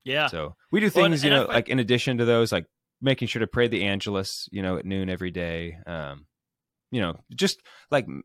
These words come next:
Speaker 2: have more rituals, more habits, like Adam was talking about, so that, hey, just prayer is something we do, right? That's just
Speaker 1: Yeah.
Speaker 2: the way life is.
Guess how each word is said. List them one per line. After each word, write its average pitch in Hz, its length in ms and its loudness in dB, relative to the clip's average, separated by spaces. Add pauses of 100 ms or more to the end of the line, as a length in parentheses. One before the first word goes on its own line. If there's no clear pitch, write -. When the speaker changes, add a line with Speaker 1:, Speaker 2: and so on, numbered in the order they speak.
Speaker 2:
have 160 260 2
more 143 200 0
rituals, 123 500 0
more 127 160 0
habits, 117 580 0
like 104 160 -2
Adam 101 260 0
was 95 120 -6
talking 98 420 -2
about, 92 380 -2
so 117 120 -2
that, 110 140 0
hey, 156 160 0
just - 260 -8
prayer 175 240 2
is 185 120 -2
something 147 260 -2
we 98 100 -2
do, 98 300 -6 (360)
right? 123 120 2
That's 156 220 2
just 156 180 0
Speaker 1:
Yeah. 113 40 -4
Speaker 2:
the 123 60 -2
way 117 120 2
life 101 300 2
is. - 320 -12